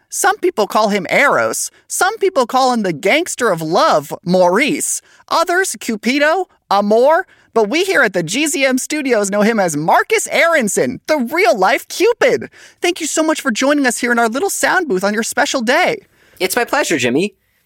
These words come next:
Speaker 2: You've been under my surveillance for quite a while. And you as well, Mabel. I've been, um, you've, you've got nice, um, nice, uh, engineering. <laughs> Um, you have two eyes. Sorry.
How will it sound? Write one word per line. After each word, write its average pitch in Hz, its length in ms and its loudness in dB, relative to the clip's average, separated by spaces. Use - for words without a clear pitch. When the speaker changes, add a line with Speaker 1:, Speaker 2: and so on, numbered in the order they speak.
Speaker 2:
You've 202 160 -2
been 240 100 2
under 185 160 2
my 147 120 2
surveillance 135 520 0
for 123 140 -2
quite 190 240 -2
a 208 40 0
while. 127 400 -2
And 131 460 -4
you 135 200 -4
as 143 120 -4
well, 160 200 2
Mabel. 170 420 0
I've 147 300 -2
been, 151 420 -2
um, 139 280 -2
you've, 180 340 -4
you've 208 160 -10
got 226 240 -2
nice, 196 400 -2
um, 156 280 -2
nice, 185 400 -2
uh, 214 320 0
engineering. 185 720 0
<laughs> 180 200 0
Um, 160 340 0
you 185 160 0
have 185 200 -2
two 233 220 0
eyes. 165 420 0
Sorry. 185 320 0